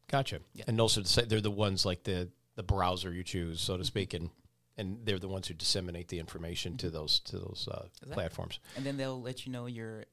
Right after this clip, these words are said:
Speaker 2: analytics, all of that from each one.
Speaker 1: That's cool.
Speaker 2: Yeah.
Speaker 1: So you just do it. You
Speaker 2: Yeah.
Speaker 1: just, so c-, people go out there and just be yourself and do it.
Speaker 2: Mm-hmm.
Speaker 1: It's good. And you make money. Obviously, the more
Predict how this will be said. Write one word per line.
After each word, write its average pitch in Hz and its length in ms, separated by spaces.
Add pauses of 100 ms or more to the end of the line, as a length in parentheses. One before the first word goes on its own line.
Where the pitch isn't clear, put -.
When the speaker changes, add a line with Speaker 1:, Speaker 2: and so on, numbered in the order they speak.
(180)
Speaker 2:
analytics, 113 800 (240)
all 117 140
of 120 80
that - 160
from 117 200
each - 400 (260)
one. - 240 (160)
Speaker 1:
That's 160 180
cool. 190 260 (120)
Speaker 2:
Yeah. 143 80 (360)
Speaker 1:
So 139 60
you 123 60
just 107 200
do 113 220
it. - 220
You - 80
Speaker 2:
Yeah. - 60
Speaker 1:
just, 104 160
so 120 140
c-, 104 160 (200)
people 117 200
go 123 140
out 131 140
there 135 100
and 113 80
just 101 140
be 113 80
yourself 123 400
and 113 100
do 135 140
it. - 40
Speaker 2:
Mm-hmm. 247 60
Speaker 1:
It's - 120
good. 107 200 (240)
And 127 80
you 120 60
make 127 180
money. 110 300
Obviously, 104 320
the 104 80
more 104 260